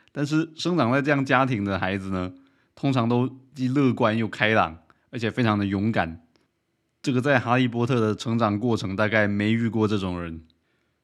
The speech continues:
他们两个人呢，也都很羡慕彼此，像是荣恩羡慕哈利波特在学校很有名，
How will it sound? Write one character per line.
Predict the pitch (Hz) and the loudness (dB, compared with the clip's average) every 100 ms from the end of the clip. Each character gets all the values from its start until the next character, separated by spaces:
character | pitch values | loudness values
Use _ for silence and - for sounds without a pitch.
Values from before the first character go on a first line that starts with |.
| _ - | _ -2
他 | |
们 | 151 139 | 2 4
两 | 120 | 4
个 | 110 | 4
人 | 113 113 | 4 4
呢， | 113 110 | 2 2
也 | 107 | 2
都 | 139 | 2
很 | 123 104 | 2 0
羡 | - 160 | 0 2
慕 | 139 135 | 4 4
彼 | 98 110 | 2 -4
此， | 104 95 90 - _ _ | -6 -10 -10 -18 _ _
像 | - 131 | -6 -2
是 | 135 | 0
荣 | 127 131 | 2 4
恩 | 139 | 4
羡 | 135 143 | 2 2
慕 | 139 127 | 2 4
哈 | 123 | 2
利 | 127 | 2
波 | 120 117 | 0 -2
特 | 127 | 0
在 | 120 127 | 0 -2
学 | 127 | 0
校 | 120 131 | 2 2
很 | 120 123 | 4 2
有 | 113 | 2
名， | 98 95 98 | 0 -4 -6